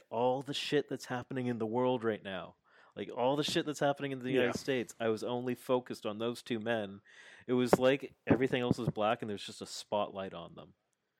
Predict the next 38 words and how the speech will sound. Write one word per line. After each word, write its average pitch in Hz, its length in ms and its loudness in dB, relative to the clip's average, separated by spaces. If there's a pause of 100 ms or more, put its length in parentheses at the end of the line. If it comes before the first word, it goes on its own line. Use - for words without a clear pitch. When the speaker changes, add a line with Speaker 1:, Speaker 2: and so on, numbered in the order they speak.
(1300)
Speaker 1:
It, 120 180 2 (120)
Speaker 2:
Yeah. 131 80 4
Speaker 1:
it - 40 2 (840)
Speaker 2:
That's - 260 0
like, - 320 -4 (160)
uh, 117 140 0
what 110 180 -4
they 117 80 2
say 123 220 2
when 110 220 -2
you 107 120 -4
talk - 320 2
someone 117 240 2
into 104 220 0
a 95 40 0
building. 95 400 -2
That, 98 160 -6 (100)
Speaker 1:
<sighs> - 60 -8
Speaker 2:
that's 110 280 0
what 101 160 -8
that 95 220 -8 (280)
they 98 140 0
mean, 98 240 -6 (120)
is 110 200 -10
that's 95 200 -6 (100)
this 104 200 -4
whole 104 220 -4
segment. 98 240 -6
Speaker 1:
These 123 180 -2
are 147 100 4
the, 117 460 2
the 120 100 -8
best 113 280 0
two 117 100 -4
talkers 98 640 -4
in 98 280 -10
the 92 120 -12
industry. 101 500 -14